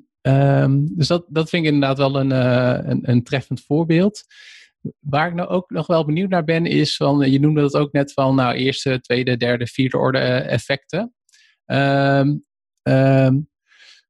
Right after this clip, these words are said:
ik vind het zelf altijd wel een, ik, ik,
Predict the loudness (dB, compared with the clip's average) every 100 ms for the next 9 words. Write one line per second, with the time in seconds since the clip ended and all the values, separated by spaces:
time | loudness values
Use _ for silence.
0 | _ _ _ _ _ _ _ -4 -2 -2
1 | -2 0 0 0 0 0 0 0 0 -2
2 | -6 _ -12 -10 -4 -2 -2 -8